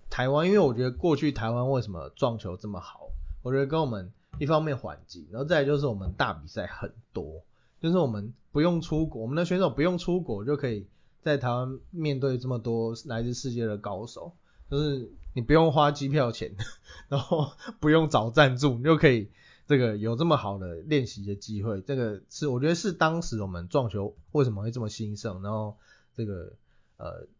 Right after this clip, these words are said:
好手这么多的原因。那现在可能遇到一些，尤其是疫情啊，就是我们现在的排名都很后面了，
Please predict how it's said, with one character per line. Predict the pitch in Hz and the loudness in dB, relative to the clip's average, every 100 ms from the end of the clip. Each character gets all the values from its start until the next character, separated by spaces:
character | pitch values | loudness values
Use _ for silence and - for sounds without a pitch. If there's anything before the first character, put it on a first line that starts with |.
| - | -8
好 | - 135 | -2 -2
手 | 147 104 | -2 -4
这 | 139 | -6
么 | 127 | -6
多 | 113 113 | -4 -4
的 | 107 | -4
原 | 98 78 71 | -6 -10 -12
因。 | 85 | -8
那 | 120 175 | 0 2
现 | 180 175 | 4 4
在 | 170 | 4
可 | 123 | 0
能 | 101 110 | -4 0
遇 | 147 | 2
到 | 139 131 | 4 4
一 | 127 | 4
些， | 123 123 123 _ _ _ | 0 -2 -6 _ _ _
尤 | 147 | 2
其 | 160 175 | 2 0
是 | 170 | -2
疫 | 214 185 | -4 -6
情 | 113 - - - | -6 -10 -16 -20
啊， | - 139 | -18 -6
就 | 147 | -2
是 | 165 | 2
我 | 139 | 0
们 | 107 101 | -2 -6
现 | 104 151 | -2 0
在 | 147 131 | 4 2
的 | 113 | 2
排 | - 101 | 0 0
名 | 101 92 | -4 -6
都 | 104 104 - | -4 -4 -8
很 | - 101 87 | -12 -8 -2
后 | 127 92 | -2 -2
面 | 98 64 | -6 -10
了， | - | -14